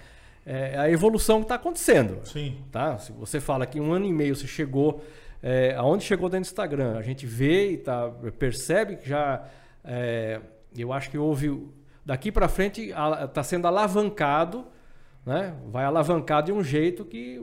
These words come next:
Speaker 1: você, autoridade no negócio, né? Como é que você vê, o que que você pensa, quais são os seus, são os seus planos aí de, de futuro?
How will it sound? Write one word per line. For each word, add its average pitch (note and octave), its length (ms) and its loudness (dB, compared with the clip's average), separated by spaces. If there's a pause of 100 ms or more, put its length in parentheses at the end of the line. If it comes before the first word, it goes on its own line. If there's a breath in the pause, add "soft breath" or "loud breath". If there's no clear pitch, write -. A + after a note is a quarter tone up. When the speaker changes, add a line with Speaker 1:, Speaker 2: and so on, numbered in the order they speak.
Speaker 1:
você, F#3+ 400 -2
autoridade D3 640 0
no D#3+ 100 -4
negócio, F3+ 600 -2 (520 soft breath)
né? D#3 200 -4 (580 loud breath)
Como F#3 180 0
é G#3+ 60 0
que G#3+ 100 -8
você A3+ 360 -4
vê, E3 260 2
o F#3 40 -2
que G#3+ 140 -12
que G3 80 -16
você G#3 320 -4
pensa, F#3+ 540 -2
quais F#3+ 280 -2
são G#3 140 2
os F#3+ 120 -4
seus, F#3+ 360 -4
são F3+ 200 0
os E3 80 -2
seus G3+ 240 0
planos F3 400 2
aí D#3 180 0
de, D#3+ 280 -6
de B2+ 160 -8
futuro? C#3 600 -8